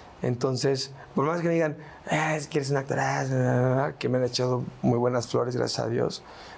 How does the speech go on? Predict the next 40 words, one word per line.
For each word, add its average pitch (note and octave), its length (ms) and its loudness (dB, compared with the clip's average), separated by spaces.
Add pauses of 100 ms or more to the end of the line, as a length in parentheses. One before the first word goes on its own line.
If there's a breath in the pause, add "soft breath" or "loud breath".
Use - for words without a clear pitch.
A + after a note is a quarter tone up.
(200 loud breath)
Este, A#2+ 600 0
la A#2 200 2
verdad A#2+ 260 2
es C3 140 0
que, A2+ 400 0 (1300 loud breath)
pues, B2 200 -2
tengo C#3+ 220 2
un D3+ 100 0
tema D3+ 260 0
ahí C3+ 440 4 (240)
que A#2+ 180 2
no B2+ 160 4
he - 20 4
resuelto, C#3 680 0 (480 loud breath)
que C#3 100 0
es C3 120 2
como, B2 640 2 (1500)
como C3 320 0
que B2 180 2
me A#2+ 200 2
siento C#3+ 380 0
menos D3 840 2
de A#2+ 120 4
lo A#2 140 2
que A#2 100 0
soy. B2+ 220 0
Entonces, C3 320 0 (340 loud breath)
una E3+ 320 2
cosa D#3+ 320 0
que C3+ 140 2
me C3 120 4
hizo C3 180 0
perder, B2+ 300 2
por B2+ 120 -2
ejemplo, C3 240 0
cuando B2 180 2
me A#2 80 2
enfermé A#2 320 2
de B2+ 80 4
drogas, A#2+ 520 0